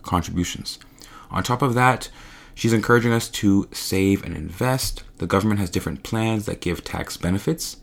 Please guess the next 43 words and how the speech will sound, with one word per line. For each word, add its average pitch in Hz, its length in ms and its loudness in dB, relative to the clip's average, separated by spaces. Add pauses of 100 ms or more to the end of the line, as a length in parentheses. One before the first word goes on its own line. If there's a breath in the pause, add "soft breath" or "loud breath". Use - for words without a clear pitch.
(140)
Example, 90 640 -2 (540 soft breath)
tax-free 90 480 2
savings 92 340 2
account, 107 300 -4
T 101 120 -2
F 90 120 -4
S 92 180 -2
As, 107 320 0 (460 loud breath)
R 95 100 8
R 101 220 0
S 90 160 -4
Ps. 170 640 0 (440 loud breath)
Investing 117 440 2
is 107 80 0
a - 20 -6
great 110 180 2
way 107 100 4
to 98 60 0
have 98 180 0
your 95 80 4
money 92 200 4
work 85 260 -2
for - 180 -6
you. 156 440 2 (920)
Like 101 160 0
she 110 140 -2
said, 90 240 0
even 110 220 2
twenty-five 104 420 0
dollar 90 280 2
biweekly 85 520 0
works. - 480 -2 (500 loud breath)
She - 140 -4
said 101 180 2
this 95 160 0
last 92 260 0
quote, 85 200 0
which 80 160 -2
is 85 140 -2 (180)
a 90 80 0
really, 98 480 6
really 113 460 2
amazing. 85 460 2